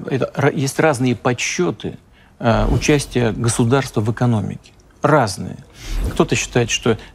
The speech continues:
слишком много государства в экономике, кто-то считает, что нормально.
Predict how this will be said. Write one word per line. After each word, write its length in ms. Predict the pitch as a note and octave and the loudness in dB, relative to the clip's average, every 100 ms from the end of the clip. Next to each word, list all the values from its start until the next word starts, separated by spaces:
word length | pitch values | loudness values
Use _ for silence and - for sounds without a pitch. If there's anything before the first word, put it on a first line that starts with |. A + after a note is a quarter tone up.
| - | -6
слишком 420 | - B2+ - A#2 | 0 0 0 -2
много 500 | - A2+ B2 A#2 A2 | 0 2 4 4 2
государства 560 | G#2 - A2+ F#2+ - G#2 | -2 -2 -2 -2 -6 -6
в 100 | A2+ | -4
экономике, 460 | A2+ A#2 A2 - - | -4 -2 -4 -8 -6
кто-то 160 | E3+ - | -4 -4
считает, 280 | - A2 | -2 -2
что 180 | - - | 0 2
нормально. 680 | A#2+ A#2 A2 A2 A2+ A2 | 4 4 4 2 0 -4